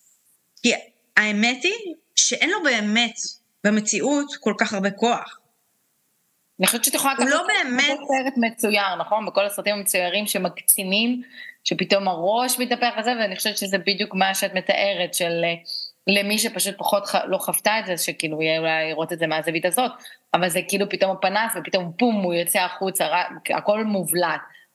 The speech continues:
Speaker 2: זה כאילו סיפור
Speaker 1: נכון.
Speaker 2: שבעצם סיפרנו לעצמנו ונתנו לבן אדם השני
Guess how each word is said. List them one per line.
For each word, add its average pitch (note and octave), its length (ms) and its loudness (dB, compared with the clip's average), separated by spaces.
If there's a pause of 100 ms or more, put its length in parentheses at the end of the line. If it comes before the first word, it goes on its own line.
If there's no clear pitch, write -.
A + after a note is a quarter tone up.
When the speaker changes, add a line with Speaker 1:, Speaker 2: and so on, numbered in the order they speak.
Speaker 2:
זה E3+ 140 2
כאילו A#3+ 160 4
סיפור C4+ 380 -2
Speaker 1:
נכון. D4 120 0
Speaker 2:
שבעצם D4 240 0 (100)
סיפרנו B3 500 0
לעצמנו G#3 680 0
ונתנו G3+ 480 0
לבן F3 320 0
אדם G#3 120 0
השני G#3+ 400 -2